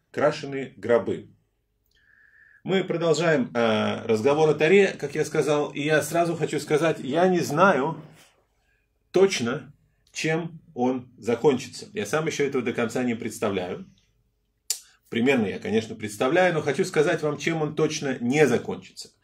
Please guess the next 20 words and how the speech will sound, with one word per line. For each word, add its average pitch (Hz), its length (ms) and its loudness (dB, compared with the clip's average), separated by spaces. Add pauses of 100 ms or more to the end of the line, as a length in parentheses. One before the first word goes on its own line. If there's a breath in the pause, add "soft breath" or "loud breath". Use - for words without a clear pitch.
(560 soft breath)
Я 151 200 4
не 196 220 4
клоню 185 320 -2
к 185 80 -14
тому, 175 420 0 (360)
что - 580 0
все - 600 -4 (100)
последователи 110 1000 -4 (340)
Мессии 107 480 -4
Иешуа, 120 580 -4 (300)
то - 100 -12
есть 92 240 -10
Иисуса 101 400 -10
Христа, 147 580 -8 (380 soft breath)
должны 120 640 0
соблюдать 101 640 -4 (320)
иудейский 98 720 -8
закон. 98 440 -8 (140)
К - 80 -4
этому 196 500 -2